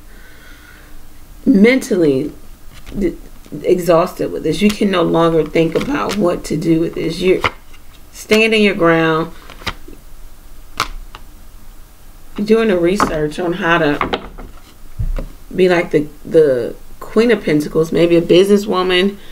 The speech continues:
businessman. You want a new start, a new fresh start, away from what is tiresome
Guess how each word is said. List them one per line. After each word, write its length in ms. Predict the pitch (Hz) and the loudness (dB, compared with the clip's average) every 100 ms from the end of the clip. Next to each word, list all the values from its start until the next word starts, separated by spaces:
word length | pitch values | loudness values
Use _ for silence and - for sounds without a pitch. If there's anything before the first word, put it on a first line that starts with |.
| - - - | -14 -14 -4
businessman. 960 | 190 185 180 170 175 180 185 180 165 - 175 - | 4 4 4 -2 0 4 4 4 2 -2 -6 -6
You 80 | 185 | -2
want 280 | 208 185 - | 0 0 -2
a 80 | 170 | 0
new 220 | 185 165 | 4 2
start, 420 | - - 147 147 | 2 -6 -8 -8
a 80 | - | -4
new 220 | 175 196 | -2 -2
fresh 320 | - 196 180 | 0 0 0
start, 400 | - - 156 - | -2 -4 -2 0
away 380 | 156 160 175 185 | 0 2 4 2
from 380 | - 170 165 180 - - - - - - - | 0 -4 -2 -2 -6 -14 -14 -10 -8 -6 -6
what 300 | - 185 185 | 0 4 4
is 240 | - 185 - | 2 -4 -4
tiresome 1080 | - - 196 214 196 190 - 165 160 165 | -6 0 4 4 4 0 -4 -4 -4 -4